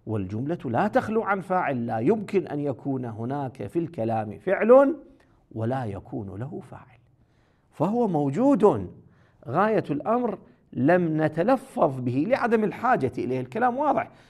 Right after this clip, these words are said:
عندما نقول: "زيد قام"، يعني هو. عندما نقول: "قمت"، يعني أنا. عندما نقول: "أكرم"، يعني أنت، لوضوحه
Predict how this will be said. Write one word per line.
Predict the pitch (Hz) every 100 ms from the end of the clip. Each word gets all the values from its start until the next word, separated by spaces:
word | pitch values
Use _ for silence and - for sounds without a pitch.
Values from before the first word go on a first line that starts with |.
| _ -
عندما | 160 160 160
نقول: | 170 175 143
"زيد | 156 156
قام"، | 156 151 156 156 160 196 254 320 - - _ -
يعني | 262 220
هو. | 170 131 90 - - _ _ _ _ _ _ _ _ _ _
عندما | 160 156 160 160
نقول: | 160 165 156
"قمت"، | 151 175 170 151 - 226 262 269 269 - - _
يعني | 285 240 262
أنا. | 262 190 95 107 - - _ _ _ _ _ _ _
عندما | 143 143 147 156
نقول: | 156 151 170 160 151
"أكرم"، | 160 151 - 185 240 277 381 359 -
يعني | - 226 220 254
أنت، | 269 139 110 90 - _ _ _ _ _
لوضوحه | - 135 143 139 143 143 151 143 147 240 262 269